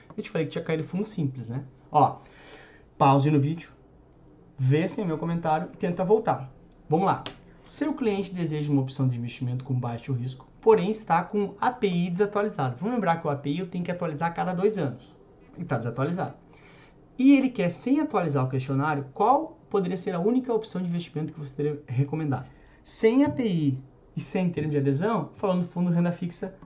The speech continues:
simples. Porque como ele investe noventa e cinco por cento em títulos de baixo risco total, pouco risco, então não, é a mesma coisa assim, meu,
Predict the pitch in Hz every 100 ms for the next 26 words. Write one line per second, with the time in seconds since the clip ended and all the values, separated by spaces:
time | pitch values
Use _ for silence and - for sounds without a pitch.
0 | - - 185 151 143 131 - 151 160 135
1 | 233 302 294 262 214 170 147 131 151 143
2 | 135 180 269 277 262 247 - 220 214 -
3 | 208 - 165 143 131 - - - - 175
4 | 175 - 175 - 185 165 160 151 - 294
5 | - 175 147 185 - - 143 160 220 214
6 | - - _ _ _ _ _ _ _ _
7 | - _ - - - 185 190 185 214 277
8 | - - 330 302 427 - 165 - 208 247
9 | 254 233 220 233 285 135